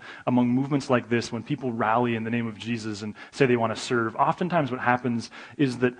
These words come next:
all of the opportunities to serve outside of the organization,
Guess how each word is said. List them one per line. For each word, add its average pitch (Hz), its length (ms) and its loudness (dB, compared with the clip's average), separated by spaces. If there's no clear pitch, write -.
all 175 300 6
of 156 100 2
the 143 140 4
opportunities 143 760 0
to - 140 -12
serve 117 500 0
outside 127 560 4
of 127 140 2
the 123 100 -6
organization, 113 920 0